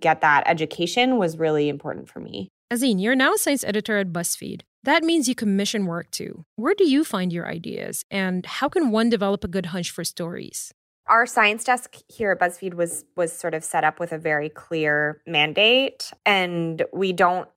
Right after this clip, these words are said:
Speaker 1: we very rarely cover single studies. We very rarely do profiles. We very rarely, we don't take P R pitches. Um, we don't really do sort of gee whiz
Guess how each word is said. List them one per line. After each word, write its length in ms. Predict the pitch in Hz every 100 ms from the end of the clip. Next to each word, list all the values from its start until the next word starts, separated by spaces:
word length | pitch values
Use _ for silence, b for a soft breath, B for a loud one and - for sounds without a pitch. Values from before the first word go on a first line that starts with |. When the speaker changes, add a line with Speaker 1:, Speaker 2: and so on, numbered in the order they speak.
| 202
Speaker 1:
we 140 | 196
very 480 | 175 208 196 196 185
rarely 360 | 175 160 160
cover 580 | 165 - 160 165 160 160 165
single 300 | 175 160 160
studies. 640 | - 165 160 160 165 185
We 180 | 180 165
very 420 | 160 165 156 160
rarely 400 | 160 156 156 160
do 440 | 160 160 156 156 156
profiles. 680 | 170 160 156 151 156 156 175
We 120 | 170
very 380 | 160 156 156 156
rarely, 560 | 156 156 156 156 156 - _
we 120 | 190
don't 360 | 175 180 170 170 -
take 320 | - 277 262 - - - _
P 140 | - 190
R 140 | 175
pitches. 920 | 175 180 - 175 160 165 175 170 - -
Um, 440 | 196 165 156 175 180
we 120 | 208 196
don't 280 | 196 190
really 320 | 147 175 175 175
do 480 | 175 180 175 170 170 _
sort 180 | - 196
of 180 | 175 175
gee 220 | - 165
whiz 580 | 170 160 160 165 -